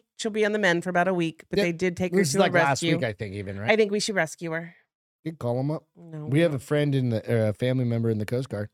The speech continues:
Speaker 1: Well, it's not the Coast Guard that has her, honey.
Speaker 2: It's actually the Coast Guard that rescued her, though.
Speaker 1: Rescued her, correct, but not, they're, they're not the
Speaker 2: Joe, my nephew, should get her. But he lives on
Speaker 1: I'm
Speaker 2: an
Speaker 1: surprised one of
Speaker 2: island.
Speaker 1: those guys didn't take her.
Speaker 2: He lives on an island.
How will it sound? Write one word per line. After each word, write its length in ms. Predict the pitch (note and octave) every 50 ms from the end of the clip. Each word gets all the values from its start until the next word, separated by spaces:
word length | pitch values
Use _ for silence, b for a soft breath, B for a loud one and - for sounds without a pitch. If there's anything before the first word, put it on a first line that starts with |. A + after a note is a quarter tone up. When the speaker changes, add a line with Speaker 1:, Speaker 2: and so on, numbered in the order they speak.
| _ _ _ _
Speaker 1:
Well, 120 | - G3 G#3
it's 140 | G3+ - A#3+
not 100 | A#3+ A3+
the 80 | G#3+
Coast 240 | - - C4 B3+ -
Guard 160 | - D#3+ C#3+
that 140 | C#3+ C3+ C3
has 160 | C3+ C3 C3+
her, 80 | D#3 D3+
honey. 280 | - D3+ D#3+ F#3 G#3+ - _ _
Speaker 2:
It's 120 | C3+ A#2+
actually 300 | F3+ F3+ E3+ - D#3 D#3+
the 60 | C3+
Coast 260 | A2 - E3 - D3+ -
Guard 200 | D3+ C#3 B2 A#2
that 180 | A2+ A2 - - _ _
rescued 400 | - C3 D3 D#3 - - A#2 A2
her, 100 | G2+ G2
though. 120 | F2 F#2+ F#2
Speaker 1:
Rescued 480 | C#3 A3 A#3 C#4 - - - G#3+ F3+
her, 120 | E3+ D#3+ C#3+
correct, 480 | C#3 _ - E3+ D3+ - - _ - -
but 140 | - D3+ D3+
not, 300 | F3 F3+ E3+ - - - _ _ _ _ _
they're, 220 | F3+ E3 D#3+ - - _
they're 80 | - E3+
not 160 | E3 E3+ A#2+
the 100 | - D#3
Speaker 2:
Joe, 300 | D3 C#3+ C#3 C#3 C#3 C#3
my 140 | B2 B2+ B2+
nephew, 440 | B2 B2 B2+ B2+ A#2 - B2+ B2+ A#2
should 200 | - - G#2+ F#2+
get 220 | G#2 G#2 G#2 F#2+
her. 160 | G2 G2+ G2 - - - _ _ _ _ _ _ _ _ _ _ _ _ _ _ _ _ _ _ _ _ _ _
But 100 | - D3
he 60 | E3 E3
lives 200 | D#3+ C#3+ A2+ D3
on 80 | C#3
Speaker 1:
I'm 60 | C3
Speaker 2:
an 40 | A#2+
Speaker 1:
surprised 240 | A#2 A2+ - D5+ -
one 140 | D4 D4+ D4+
of 60 | C#4
Speaker 2:
island. 40 | A#3+
Speaker 1:
those 160 | B3 C#4 C#4
guys 240 | - F3+ D#3 D#3 D3+
didn't 200 | D3 D3 D3 C#3+
take 180 | D#3 D3 C#3+ -
her. 220 | C#3 C#3 C3+ C3+ - _ _ -
Speaker 2:
He 120 | E3+ G3+
lives 260 | G#3+ G#3+ F#3+ E3 D3+
on 100 | D3+ C#3 C3
an 140 | B2+ A#2 A2
island. 520 | G#2+ A2 A2+ A#2 A#2 A2+ A2 A2 G#2